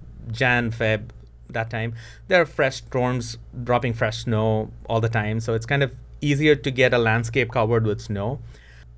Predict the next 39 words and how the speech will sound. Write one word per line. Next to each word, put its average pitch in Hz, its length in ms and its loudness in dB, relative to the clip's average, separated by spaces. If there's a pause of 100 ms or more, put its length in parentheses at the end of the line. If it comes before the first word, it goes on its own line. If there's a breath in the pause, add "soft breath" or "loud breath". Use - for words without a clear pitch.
(180)
And 175 140 0
then, 202 100 0
yeah, 226 220 2
I 139 80 0
just, 151 420 -6
from 165 200 -6
that 180 200 0
point, 202 240 0
it's 170 120 -4
kinda 170 260 -4
like, 147 220 -2
you 165 60 -4
know, 151 100 -2
you 147 140 -4
go 151 140 4
with 170 160 2
an 190 80 -2
open 170 260 0
mind. 151 600 -2 (260)
I 131 120 2
don't 143 400 -2
chase 147 380 0
anything. 135 480 -4 (920 soft breath)
I'm 139 220 0
just 170 200 0
there 147 420 4 (120)
as, 123 400 -4
you 123 60 -2
know, 117 160 2
one 123 540 2
of 120 180 -4
the 117 60 -2
beings 113 600 0
in 113 100 -4
the 104 80 -4
wild. 104 380 -6 (300)
And 104 220 -12 (420)
there's 98 240 -10
this 113 240 -6